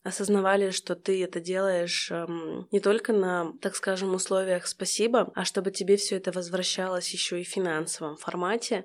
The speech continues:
Поэтому люди, которые обращаются к тебе, Я уверена, что, эм, вы будете слушать.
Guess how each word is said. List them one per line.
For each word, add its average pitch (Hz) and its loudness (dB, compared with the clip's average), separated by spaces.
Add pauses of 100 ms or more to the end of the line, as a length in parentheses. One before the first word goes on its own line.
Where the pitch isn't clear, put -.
(100)
Поэтому 202 4
люди, 196 6
которые 196 6
обращаются 196 0
к - -8
тебе, 196 0 (280)
Я 180 0
уверена, 190 4
что, 165 -2
эм, - -2
вы 180 0
будете 175 -2
слушать. 226 2